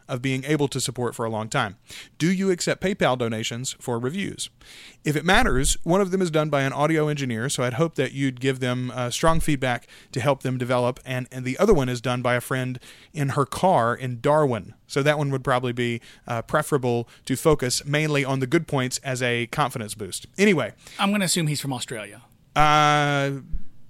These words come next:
Speaker 2: First off,
Speaker 1: Darwin.
Speaker 2: the
Speaker 1: Yeah, probably so.
Speaker 2: and the show that he listened to was, uh, Being Honest with My Ex.
Speaker 1: Very good point.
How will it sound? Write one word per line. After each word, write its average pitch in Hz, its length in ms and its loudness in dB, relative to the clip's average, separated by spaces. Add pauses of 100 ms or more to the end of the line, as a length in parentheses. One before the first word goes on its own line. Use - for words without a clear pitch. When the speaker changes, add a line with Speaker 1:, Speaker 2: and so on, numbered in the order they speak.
(1000)
Speaker 2:
First - 240 0
off, 147 100 4
Speaker 1:
Darwin. 131 480 4
Speaker 2:
the 156 60 -4
Speaker 1:
Yeah, 151 80 0
probably 143 440 0
so. 104 260 -8
Speaker 2:
and 175 180 0
the 156 40 0
show 180 140 2
that 156 120 2
he 143 40 -4
listened 143 320 -2
to 131 240 -4
was, 117 400 -6
uh, 117 140 -6
Being 123 180 -6
Honest 117 220 -8
with 113 160 -12
My 113 120 -8
Ex. 151 540 -4
Speaker 1:
Very 147 300 4
good 131 160 2
point. 101 320 -8